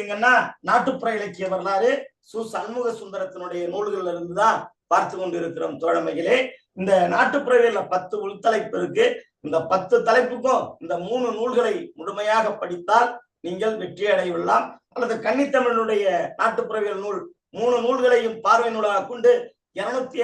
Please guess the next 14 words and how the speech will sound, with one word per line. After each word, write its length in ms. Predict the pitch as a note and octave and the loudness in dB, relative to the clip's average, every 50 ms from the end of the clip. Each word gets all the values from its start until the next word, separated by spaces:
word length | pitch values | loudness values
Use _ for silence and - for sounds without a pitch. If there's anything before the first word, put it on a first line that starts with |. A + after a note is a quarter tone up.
| A3+ | -2
ஐம்பத்தி 400 | A3 G#3+ G#3 G#3+ - - G#3 G3+ F#3+ F#3+ | -2 -4 -6 -8 -8 -8 -10 -10 -8 -6
மூன்று 260 | F#3+ F#3 F3 F3 F3 C#3+ - - _ _ _ _ _ _ - F#3 | -6 -6 -4 -4 -6 -6 -8 -16 _ _ _ _ _ _ 0 0
பக்கத்தில் 540 | F#3+ F#3+ - C4+ C4 C4 A#3+ A#3 G#3+ G3+ F3+ E3 E3+ - - _ _ _ _ _ _ _ _ _ _ _ _ _ _ - | 2 4 4 2 2 4 2 2 2 2 2 0 -4 -10 -16 _ _ _ _ _ _ _ _ _ _ _ _ _ _ 0
கன்னித்தமிழுடைய 720 | G#3+ A#3+ B3 B3 - A#3 A3 A3 G#3+ G#3+ G#3 G#3 G3+ F#3+ F#3 - - E3+ F#3+ | 2 2 2 2 2 2 2 4 4 4 4 4 4 4 4 2 0 -2 0
நாட்டுப்புறவியல், 720 | G#3+ A#3 A3+ B3 A#3+ - A3 A3 G#3 G3 G3+ G3 F#3 F3+ - - _ _ _ _ - - | 0 2 2 2 0 0 0 -4 -4 -4 -4 -4 -4 -4 -6 -8 _ _ _ _ -6 -6
அஹ், 160 | G#3 B3+ C4 C4 - _ _ _ _ - | -4 -4 -4 -8 -10 _ _ _ _ -6
உங்களுக்கு 380 | G#3 A3 A#3 G#3+ F#3 - G3 F#3+ F#3 E3+ E3 F#3 | 0 2 2 2 2 0 -4 -4 -4 -4 -4 2
தயார் 280 | G#3 A3+ A#3 A#3+ - - | 4 6 6 6 4 2
செய்து 200 | A3 G3 F#3 F3+ - F#3 | 0 -2 -2 -2 -6 -4
கொடுக்கப்பட்டுள்ளது. 720 | F#3+ F#3+ - - F3 - E3 D3 D3 D3+ - - C#3 C#3 - _ _ _ _ - | -6 -4 -2 -2 -4 -2 -4 -8 -8 -8 -8 -8 -8 -10 -12 _ _ _ _ -6
இந்த 120 | F#3+ G#3 G3 F#3 F3 E3 - - - - - F3 | 0 2 2 4 2 0 -2 -4 -10 -14 -8 -4
முதுகலை 360 | G3+ B3 A#3+ A#3+ A#3 G#3+ F#3+ - - F#3+ | -2 2 4 4 4 4 -2 -4 -6 -8
தமிழாசிரியர் 720 | G3 A3 A3+ A3+ A3+ G#3+ - A3 G#3 G3+ G3+ G3 F3 - - - _ _ _ _ - | -6 0 4 4 4 4 2 -2 -4 -2 -2 -2 -2 -4 -8 -14 _ _ _ _ -4
தேர்வுக்கென 440 | G3 A3 G#3+ G#3 G3+ - G#3 G#3 | -2 0 2 2 0 0 0 0